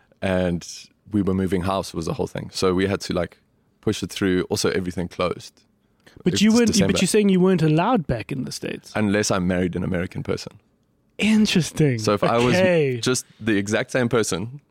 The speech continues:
Speaker 2: Yeah.
Speaker 1: married to an American, I was somehow not
Speaker 2: You were
Speaker 1: viable.
Speaker 2: somehow able to get back in?
Speaker 1: Yeah.
Speaker 2: Okay, but on your own?
Speaker 1: No.
Speaker 2: Uh, okay. D-, did you, did you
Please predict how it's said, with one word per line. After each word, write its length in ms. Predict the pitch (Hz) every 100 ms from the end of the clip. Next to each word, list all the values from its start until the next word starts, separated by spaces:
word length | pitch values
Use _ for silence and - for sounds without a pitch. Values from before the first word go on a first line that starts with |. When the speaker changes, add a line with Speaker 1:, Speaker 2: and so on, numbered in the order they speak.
| -
Speaker 2:
Yeah. 80 | 170
Speaker 1:
married 300 | 160 - 107
to 80 | -
an 100 | 92
American, 380 | 92 87 90 82
I 80 | 80
was 100 | 87
somehow 500 | 95 90 90 87 85 -
not 180 | 90 90
Speaker 2:
You 80 | 175
were 60 |
Speaker 1:
viable. 80 | 170 208
Speaker 2:
somehow 200 | 202 214
able 220 | 208 180 170
to 100 | 151
get 240 | 160 -
back 220 | 143 -
in? 220 | 139 113 107
Speaker 1:
Yeah. 240 | 104 101 - _ -
Speaker 2:
Okay, 260 | 139 151 120
but 180 | 139 -
on 200 | 196 196
your 200 | 220 214 196
own? 480 | 175 151 160 202 - _ _ _ _ _ -
Speaker 1:
No. 200 | 92 -
Speaker 2:
Uh, 180 | 156 160 - _ _ -
okay. 280 | 147 131 120 _ _ -
D-, 140 | 180 170
did 220 | 208 185
you, 200 | 240 240
did 260 | 151 180
you 140 | 180